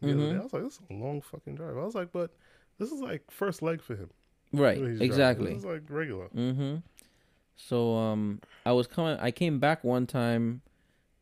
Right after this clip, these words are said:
Speaker 2: during no traffic at all. It took me an hour and ten minutes to get back.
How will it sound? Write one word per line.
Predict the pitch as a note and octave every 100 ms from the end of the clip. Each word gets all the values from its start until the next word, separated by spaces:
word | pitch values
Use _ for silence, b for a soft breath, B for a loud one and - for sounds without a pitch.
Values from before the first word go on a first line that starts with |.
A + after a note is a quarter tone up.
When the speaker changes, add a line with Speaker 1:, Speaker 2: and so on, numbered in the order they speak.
| _ _ _ - A2+
Speaker 2:
during | A#2 A#2 G#2+
no | A#2 C3+
traffic | C#3 A2+ G2+
at | G2+
all. | A2+ G2
It | F#2
took | B2
me | A2+ G#2
an | F#2+
hour | G2 A2+ A#2 A2
and | G#2+
ten | - G#2
minutes | G2+ F2 - - - _ _ _ _ _ _ _
to | -
get | F2
back. | F2+ E2